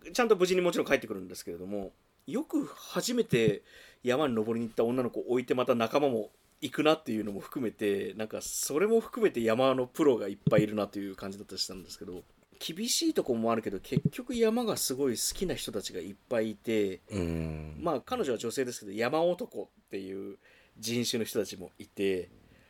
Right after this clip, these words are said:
Speaker 1: なんかその山男っていうとしか言いようがない人たちについてちょっと知ることができるっ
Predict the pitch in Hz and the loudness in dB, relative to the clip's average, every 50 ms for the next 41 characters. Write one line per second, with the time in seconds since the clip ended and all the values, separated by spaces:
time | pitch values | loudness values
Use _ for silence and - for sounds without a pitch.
0 | _ _ _ _ _ _ - 233 233 - - - - 156 139 135 135 139 147 190 | _ _ _ _ _ _ -18 -16 -16 -16 -14 -12 -10 -8 -6 -4 -4 -4 -4 -4
1 | 208 233 262 294 285 269 - - 247 247 240 _ _ _ _ _ _ _ _ _ | -6 -6 -6 -8 -8 -10 -8 -6 -6 -8 -8 _ _ _ _ _ _ _ _ _
2 | _ _ _ _ - 214 185 170 170 175 185 202 220 226 226 208 - _ _ _ | _ _ _ _ 0 2 2 2 2 0 0 0 2 0 0 -2 -4 _ _ _
3 | - 226 214 - - - 147 123 131 156 185 202 208 214 214 220 220 202 208 208 | -4 -2 -2 -2 0 0 2 2 2 0 -2 -2 0 4 4 4 6 6 4 4
4 | 208 208 185 123 - - - 143 131 110 - - 104 92 80 - _ _ _ _ | 4 2 0 0 -2 -2 -2 -2 -2 -2 -4 -4 -10 -10 -12 -14 _ _ _ _
5 | _ _ _ _ _ _ - 120 113 107 - - - 120 107 - - 101 - - | _ _ _ _ _ _ -12 -10 -10 -10 -8 -8 -8 -8 -8 -8 -10 -10 -6 -6
6 | 254 247 _ _ _ - 135 - - - - - 139 139 - 165 - 147 117 - | -8 -8 _ _ _ -10 -6 -2 -2 -2 0 0 -2 -2 -2 -2 -4 -4 -6 -6
7 | 98 92 107 - - 110 98 92 92 | -8 -10 -12 -12 -12 -14 -14 -14 -16